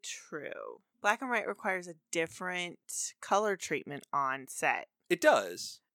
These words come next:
Speaker 1: It, it really does.
Speaker 2: Uh, but the other thing
Speaker 1: But I,
Speaker 2: wa-
Speaker 1: but that, but I understand what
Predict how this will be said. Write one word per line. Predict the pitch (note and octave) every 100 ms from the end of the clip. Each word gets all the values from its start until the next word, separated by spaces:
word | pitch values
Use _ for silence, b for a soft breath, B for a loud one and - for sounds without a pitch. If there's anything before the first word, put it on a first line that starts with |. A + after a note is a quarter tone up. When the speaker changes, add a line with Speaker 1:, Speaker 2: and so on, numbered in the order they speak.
| -
Speaker 1:
It, | E3
it | - D3 -
really | E3 G#3 F#3 D#3+
does. | D3+ B2+ F2+ D#2+ E2+ - -
Speaker 2:
Uh, | D3+ C3+
but | A2+ D3
the | D3+
other | F3 A3+
thing | - B2+
Speaker 1:
But | E3
I, | D#3
Speaker 2:
wa- | -
Speaker 1:
but | E3 E3
that, | D#3+ - _ D#3+
but | - D3+
I | C#3+
understand | D#3+ D#3 - C#3+ C3+ C3+
what | A#2+